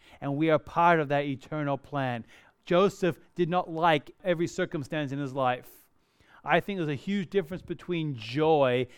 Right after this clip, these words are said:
and happiness. He could experience joy even when his circumstances were horrible.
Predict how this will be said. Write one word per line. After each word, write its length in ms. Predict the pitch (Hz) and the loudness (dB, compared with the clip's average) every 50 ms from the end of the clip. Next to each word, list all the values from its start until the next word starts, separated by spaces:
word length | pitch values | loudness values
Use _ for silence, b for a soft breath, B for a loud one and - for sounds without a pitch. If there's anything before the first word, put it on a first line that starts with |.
| B B | B B
and 200 | - 151 147 143 | -4 -4 -2 -2
happiness. 1040 | 123 90 - 135 127 - - - 143 127 123 117 113 - 131 - - - - - - b b b b b | -4 -2 -2 -2 -2 -2 -2 -2 -4 -2 -4 -6 -8 -12 -14 -16 -18 -18 -18 -20 -20 b b b b b
He 120 | - 185 185 | -2 -2 0
could 160 | - 196 180 | 2 0 0
experience 580 | 180 - - - - 190 190 185 175 143 127 131 | 0 -2 -4 -4 0 2 2 2 2 -2 -4 -8
joy 640 | 120 113 110 131 170 190 202 185 156 143 139 139 B B B B | -12 -10 -2 0 2 4 6 6 8 6 6 4 B B B B
even 340 | - 180 185 190 185 196 185 | 0 2 2 4 2 0 0
when 140 | 180 175 160 | 0 0 0
his 140 | 160 143 - | -2 -4 -4
circumstances 640 | - 175 170 - 175 151 - - 151 147 131 123 143 | -4 -6 -4 -4 -8 -10 -8 -6 -6 -6 -6 -6 -8
were 200 | 135 143 143 139 | -6 -4 -4 -4
horrible. 760 | 131 - _ 160 160 160 156 143 139 127 113 123 120 - - | -4 -6 _ 0 2 4 4 4 4 2 0 -4 -10 -12 -14